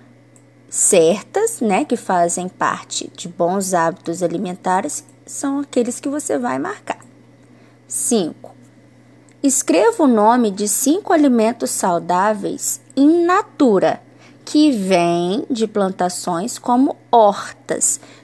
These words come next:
Então, tem a imagem aí pra ajudar vocês a escreverem cinco alimentos que são saudáveis, que vêm lá da horta e a gente compra no mercado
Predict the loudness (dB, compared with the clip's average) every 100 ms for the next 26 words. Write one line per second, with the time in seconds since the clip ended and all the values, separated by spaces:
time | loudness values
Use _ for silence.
0 | -4 -2 0 0 0 0 -2 -2 0 0
1 | 0 -2 -2 0 -2 -2 -2 0 0 -2
2 | -2 -2 -2 -4 -2 0 0 -2 -4 -8
3 | -14 -20 -6 -4 -4 -2 -2 0 0 -2
4 | -2 -4 -2 0 -2 -4 -2 0 2 2
5 | 0 -2 -2 -4 -6 -4 -2 -2 -4 -6
6 | -14 -20 -20 -8 -4 -2 0 0 0 2
7 | 2 0 2 4 6 4 2 -2 -2 -2
8 | -2 -2 -2 -2 -2 -4 0 2 4 4
9 | 4 4 0 -8 -8 -4 -4 -6 -16 -4
10 | -2 -2 -6 -2 0 0 -2 -2 0 0
11 | 0 -2 -6 -14 -4 0 2 0 -2 -4